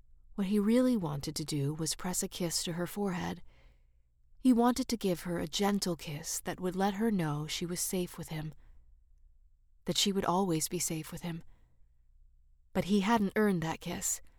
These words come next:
and instinctively knew better than to take anything from her that she hadn't offered. He was halfway down the hall when he heard her say,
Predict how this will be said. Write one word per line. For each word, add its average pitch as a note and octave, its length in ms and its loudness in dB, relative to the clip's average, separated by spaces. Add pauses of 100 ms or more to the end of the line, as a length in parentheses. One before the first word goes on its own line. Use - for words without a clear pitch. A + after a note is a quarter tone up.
(400)
and F3+ 100 -2
instinctively F3+ 720 2
knew G3 260 4
better C#3+ 380 0
than E3 180 -2
to F3 80 -4
take F#3+ 300 0
anything E3+ 460 0
from D3+ 200 -4
her D3 300 -2
that D#3+ 160 -4
she F#3 160 0
hadn't F3+ 320 -2
offered. F#3 460 -6 (1500)
He A3+ 100 2
was A3 140 6
halfway B3+ 480 8
down F#3+ 280 6
the F3+ 80 2
hall D#3+ 440 6
when D#3 160 2
he E3+ 160 -2
heard G3 240 2
her E3+ 120 0
say, E3+ 440 0